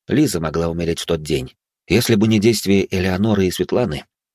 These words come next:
то химик бы остался без своей возлюбленной, а отряд без ценнейшего бойца. Сейчас же я направлялся в сторону городского совета. Коли мы восстановились, все работы в этом плане были завершены на все сто процентов, нам нужно было решать, куда двигаться дальше.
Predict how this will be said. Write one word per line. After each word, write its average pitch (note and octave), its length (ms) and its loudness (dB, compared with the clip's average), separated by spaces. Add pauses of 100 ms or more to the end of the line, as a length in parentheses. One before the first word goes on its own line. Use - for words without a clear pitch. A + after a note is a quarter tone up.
(140)
то F#2+ 120 -4
химик C3 320 0
бы G#2+ 160 0
остался G#2+ 460 -2
без F#2 200 0
своей F#2+ 240 0
возлюбленной, F2 680 -2 (300)
а F2+ 140 -2
отряд A2+ 280 0
без F#2 200 -2
ценнейшего E2+ 600 -2
бойца. D#2+ 480 -6 (580)
Сейчас C#3 400 2
же B2 120 2
я B2+ 120 4
направлялся A2+ 540 2
в G2 60 -2
сторону G#2+ 360 2
городского G2 460 0
совета. E2 480 -6 (400)
Коли A#2+ 220 2
мы A2 180 2
восстановились, G2+ 720 0 (240)
все B2 160 0
работы A#2+ 340 2
в G#2 60 4
этом G#2+ 200 2
плане G#2 300 2
были F#2+ 220 2
завершены F#2+ 460 0
на F#2 100 -2
все F2+ 160 -2
сто F2 140 -4
процентов, F2 640 -6 (320)
нам B2+ 200 -2
нужно C3 220 2
было A#2 160 4
решать, A2+ 340 2
куда G2 220 0
двигаться F2 380 -4
дальше. D2+ 420 -6